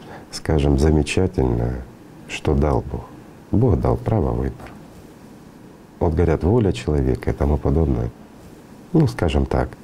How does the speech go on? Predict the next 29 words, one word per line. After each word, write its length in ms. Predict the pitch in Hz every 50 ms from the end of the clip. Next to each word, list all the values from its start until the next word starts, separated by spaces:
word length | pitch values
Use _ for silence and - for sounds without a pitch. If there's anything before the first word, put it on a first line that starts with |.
| - - - - - - - - - - -
человеческая 600 | - - 92 95 98 95 - - - 90 85 82
воля — 400 | 85 92 107 110 82 67 64 - -
это 240 | - 85 - - 80
и 120 | 78 76
есть 180 | 76 71 - -
не 60 | 69
что 200 | 69 - - 69 65 64
иное, 360 | 65 67 82 98 101 87 -
как 180 | - - - -
право 480 | - - - 78 82 80 78 76 73 - - -
выбора. 460 | - 71 69 71 67 65 67 - - - - - - - - - - - - - -
Что 260 | - - - 98 82
он 140 | 73 71 73
выбрал, 420 | 80 117 - 110 92 76 64 58 - - -
то 180 | - 127 107 73
и 60 | 65
будет. 340 | 58 - - 64 - - - - - - - - - - - - - - - - - -
Также 240 | - 135 120 90 87
это 160 | 80 - -
касается 560 | - - 73 - - 92 92 87 - - -
и 40 | 131
всего 300 | - - - 67 67 65
человечества, 600 | 65 - - - 60 62 64 - - - - - 67
как 280 | - 76 69 - - - - - - - - - - - - - -
индивида, 580 | 82 73 69 73 78 87 104 120 110 76 76 69
так 260 | - 98 95 - -
и 60 | -
всего 480 | - - - - 69 69 67 60 60 67
общества. 380 | 69 69 - - - - -